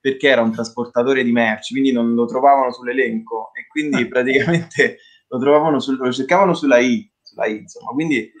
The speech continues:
Speaker 1: ha cambiato l'iniziale, eh, in modo che, insomma, quell'iniziale co-, troppo straniera, no? Troppo, mm, eh, diversa, insomma, quindi ho, diciamo, li-,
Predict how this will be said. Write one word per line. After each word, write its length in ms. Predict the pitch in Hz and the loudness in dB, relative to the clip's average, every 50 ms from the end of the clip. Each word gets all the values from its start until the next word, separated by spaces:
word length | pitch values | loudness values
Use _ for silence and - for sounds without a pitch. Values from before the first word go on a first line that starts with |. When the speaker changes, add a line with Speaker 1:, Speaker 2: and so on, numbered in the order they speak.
| _ _ - _ _ _ - 113 | _ _ -20 _ _ _ -2 -2
Speaker 1:
ha 140 | 117 117 | -2 -2
cambiato 400 | 120 - 123 120 123 127 123 120 | 0 0 2 4 4 4 4 2
l'iniziale, 920 | 127 127 131 143 143 139 - - - 117 107 104 110 110 110 107 107 - | 2 0 0 0 -2 -2 -4 -2 0 2 2 4 2 2 0 -2 -4 -4
eh, 680 | - 110 107 107 107 107 104 104 104 104 104 104 104 107 | -2 -2 0 0 0 0 -2 -4 -4 -6 -8 -8 -8 -4
in 60 | 107 110 | -2 2
modo 240 | 120 120 120 120 120 | 2 2 2 2 0
che, 80 | 117 117 | -2 -2
insomma, 380 | 117 117 - - 131 123 120 113 | -4 -6 -8 -8 -6 -4 -2 -2
quell'iniziale 500 | 113 120 123 131 135 131 131 160 160 151 | 0 0 0 0 0 0 0 0 0 2
co-, 160 | - 139 135 | 2 2 0
troppo 300 | 135 143 160 160 - 165 | 2 2 0 0 0 -4
straniera, 680 | 156 - - - 147 147 143 143 139 127 113 113 117 117 | -6 -6 -4 0 0 2 2 2 2 2 2 2 2 2
no? 140 | 120 117 110 | 2 2 0
Troppo, 640 | 117 131 135 135 - - 139 135 131 127 127 123 127 | 0 -2 -4 -4 -2 0 0 2 2 2 2 0 0
mm, 160 | 123 123 120 117 113 - _ _ _ _ _ _ _ _ - 113 | -2 -2 -2 -4 -4 -8 _ _ _ _ _ _ _ _ -6 -4
eh, 60 | 113 113 | -2 0
diversa, 680 | 113 120 120 123 117 113 107 107 - - - - 117 113 | 2 4 4 4 4 4 2 0 -2 -6 -4 -2 0 0
insomma, 440 | 113 110 110 113 - 123 117 120 127 | 0 0 -2 -4 -4 -4 -2 0 2
quindi 300 | 143 151 151 139 127 120 | 2 2 2 2 2 2
ho, 300 | 120 117 110 110 - _ _ _ _ | 0 -2 -4 -6 -14 _ _ _ _
diciamo, 360 | - 127 127 131 139 139 135 | -14 -10 -6 -4 -2 0 0
li-, 400 | 135 131 131 131 131 131 127 | 0 -2 -2 -4 -4 -4 -6